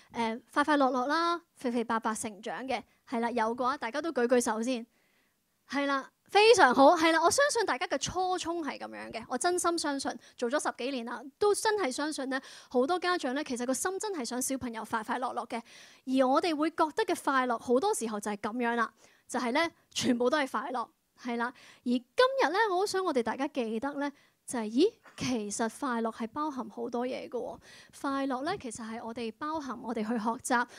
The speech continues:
同我哋嘅期待啦、興奮啦、焦慮啦，甚至失望、沮喪、憤怒，我哋同佢一齊共處。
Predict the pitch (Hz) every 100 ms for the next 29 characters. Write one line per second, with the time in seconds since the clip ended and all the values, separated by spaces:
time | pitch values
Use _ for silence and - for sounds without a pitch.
0 | - - 240 226 247 269 247 269 262 262
1 | - 240 220 226 240 240 320 339 349 339
2 | 330 370 381 - 247 277 294 294 302 311
3 | - 320 330 320 254 226 247 285 277 254
4 | 269 - 285 285 269 226 220 - - -
5 | 247 240 320 285 240 240 226 - 247 233
6 | 247 - - - 262 277 247 220 226 320
7 | 285 226 220 214 214 -